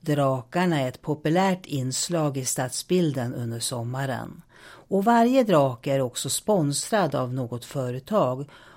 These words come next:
som har kunnat påverka dess utformning. Varje drake har också en skylt.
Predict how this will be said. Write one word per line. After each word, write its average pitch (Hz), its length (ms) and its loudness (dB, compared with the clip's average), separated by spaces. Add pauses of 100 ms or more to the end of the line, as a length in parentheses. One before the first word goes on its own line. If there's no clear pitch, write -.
(280)
som 202 420 2
har 139 280 0
kunnat 127 480 -8
påverka 147 720 -2 (260)
dess - 460 -4
utformning. 143 1400 -8 (840)
Varje 143 520 2
drake 151 540 -2
har 151 200 0
också 131 460 -4
en 147 160 -2
skylt. - 800 -2